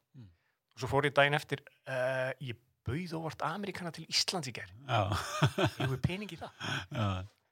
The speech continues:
Speaker 2: Þá var hann með hundrað og eitthvað þúsund fylgjendur, sko.
Speaker 1: Já, einmitt.
Speaker 2: Og ég var eitthvað að reyna að útskýra, sko. Já, sko, Twitter er svona, við fáum ekkit endilega mikið af tekjum, en þarna getum við dreift,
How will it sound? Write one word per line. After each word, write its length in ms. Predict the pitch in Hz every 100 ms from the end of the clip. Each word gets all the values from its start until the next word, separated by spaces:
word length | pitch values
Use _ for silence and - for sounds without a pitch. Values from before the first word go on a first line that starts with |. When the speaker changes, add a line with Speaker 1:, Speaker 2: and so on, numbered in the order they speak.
| _
Speaker 2:
Þá 60 | 113
var 100 | 127
hann 140 | 139 139
með 100 | 127
hundrað 240 | 147 147
og 40 | 143
eitthvað 140 | 135 143
þúsund 180 | 131 -
fylgjendur, 380 | 156 160 156
sko. 240 | 151 165 160 - -
Speaker 1:
Já, 280 | 110 92 -
einmitt. 380 | 107 98 - - -
Speaker 2:
Og 40 |
ég 80 | 120
var 100 | 117
eitthvað 200 | 117 123
að 240 | 110 - 131
reyna 160 | 117
að 60 | 113
útskýra, 340 | - - 120
sko. 140 | 120 127
Já, 140 | 113 120
sko, 160 | 135 135 - _ _ -
Twitter 340 | - - 185
er 60 | 170
svona, 300 | 160 160 151 - _ _ _ _ _ _ _ _ _ _ _ _
við 80 | 120
fáum 380 | 113 147 160 151 - _ _ _ _ _ _ -
ekkit 260 | 113 120 -
endilega 400 | 131 131 117 113
mikið 360 | 117 120 - 104
af 80 | 101
tekjum, 400 | - 220 107 -
en 120 | - 107
þarna 340 | 151 - 151
getum 220 | 147 143
við 80 | 139
dreift, 340 | 175 170 -